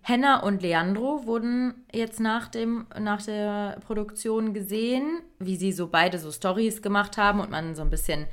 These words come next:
sehen konnte, also die waren dann beide zum Beispiel zeitgleich beim gleichen Tätowierer oder am Rhein. Ähm, ja, also, ne, kann man sich dann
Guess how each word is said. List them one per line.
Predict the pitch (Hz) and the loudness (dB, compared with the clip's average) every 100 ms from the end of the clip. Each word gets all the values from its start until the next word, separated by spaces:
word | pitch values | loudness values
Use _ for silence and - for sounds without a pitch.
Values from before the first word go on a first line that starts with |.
| - - | -4 -4
sehen | 165 165 | -2 -2
konnte, | 175 160 | 0 -2
also | 139 | -2
die | 143 | -2
waren | 143 | 0
dann | 143 | 0
beide | 131 139 147 | 0 0 -2
zum | 156 | -6
Beispiel | 139 - 127 | -8 -10 -6
zeitgleich | 156 143 139 | -4 -4 -6
beim | 135 135 | -6 -2
gleichen | 127 123 | -2 -4
Tätowierer | 160 151 156 180 202 190 190 - | -8 -8 -2 0 2 4 4 4
oder | 156 - | 0 -2
am | 156 | -2
Rhein. | 160 175 185 185 185 185 190 - - - - | 0 2 4 4 2 0 -2 -6 -12 -12 -2
Ähm, | 165 165 165 160 160 - | 0 0 -2 -6 -8 -10
ja, | 143 127 120 120 - - - | -4 -4 -4 -10 -20 -20 -14
also, | - 127 131 127 160 | -10 -8 -8 -10 -4
ne, | 190 220 - | 0 -2 -4
kann | - 143 | -12 -10
man | 139 | -10
sich | 131 | -8
dann | 143 143 147 | -8 -8 -12